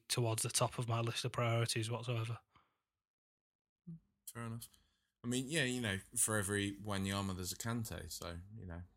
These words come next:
Speaker 2: that's, uh, it's, it's on
Speaker 1: Oh,
Speaker 2: the
Speaker 1: yeah,
Speaker 2: flip
Speaker 1: there's,
Speaker 2: side
Speaker 1: there's,
Speaker 2: of my
Speaker 1: there's,
Speaker 2: opinion, but
Speaker 1: there's countless examples. I mean, we, we just waxed lyrical about David Silva, who'd never set foot in England before he came and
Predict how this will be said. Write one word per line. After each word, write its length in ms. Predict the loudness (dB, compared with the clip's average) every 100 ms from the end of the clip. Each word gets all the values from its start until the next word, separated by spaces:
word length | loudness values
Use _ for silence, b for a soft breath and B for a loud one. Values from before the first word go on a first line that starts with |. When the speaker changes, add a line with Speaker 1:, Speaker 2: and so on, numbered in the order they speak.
| -20
Speaker 2:
that's, 300 | -12 -6 -6
uh, 200 | -6 -8 -10 -18 _ -20 -6
it's, 180 | -6 -6 -8
it's 240 | -4 -4 2
on 60 |
Speaker 1:
Oh, 40 | 6
Speaker 2:
the 40 |
Speaker 1:
yeah, 100 | 8
Speaker 2:
flip 60 | 8
Speaker 1:
there's, 140 | 8 8
Speaker 2:
side 80 | 8
Speaker 1:
there's, 100 | 8
Speaker 2:
of 60 |
my 80 | 8
Speaker 1:
there's, 120 | 8 6
Speaker 2:
opinion, 400 | 2 -2 -4 -4
but 100 | -6
Speaker 1:
there's 560 | -4 -6 -8 -10 -4 4
countless 500 | 10 12 10 4 0
examples. 500 | 0 0 -2 -2 0
I 40 | 2
mean, 140 | 4
we, 100 | 2
we 180 | 4 2
just 180 | 4 4
waxed 280 | 4 4 4
lyrical 580 | 4 4 4 4 2 2
about 280 | 0 2 4
David 240 | 4 6
Silva, 300 | 4 4 2
who'd 140 | 0
never 200 | 0 -2 -4 -2
set 200 | 0 2
foot 180 | 2 4
in 80 |
England 380 | 4 4 2 0
before 300 | 0 2 2
he 80 | 2
came 260 | 4 8 10
and 220 | 8